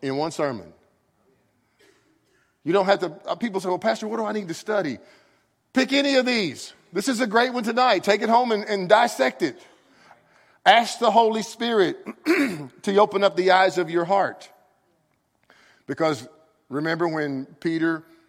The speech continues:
uh, or Jesus was talking to Peter and he was asking his disciples, "Well, who do people say that I am?"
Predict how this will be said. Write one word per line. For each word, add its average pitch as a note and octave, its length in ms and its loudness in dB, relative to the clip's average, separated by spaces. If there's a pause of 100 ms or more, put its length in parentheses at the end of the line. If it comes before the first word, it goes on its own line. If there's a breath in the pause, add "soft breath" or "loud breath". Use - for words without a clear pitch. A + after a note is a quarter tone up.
(580 soft breath)
uh, C3+ 100 2
or D3+ 160 0
Jesus D3+ 420 -6
was C#3+ 100 -8
talking D#3 340 2
to D3 60 -6
Peter D#3 360 -4
and C3+ 200 -8
he D3 100 -4
was C#3 140 -4
asking D3 300 2
his C3 160 -6
disciples, B2+ 500 -4
"Well, C3 120 -6
who G3 120 -8
do F3 80 -12
people D3 260 -14
say C3+ 200 -8
that A2+ 120 -8
I G#2+ 180 -6
am?" F#2+ 200 -16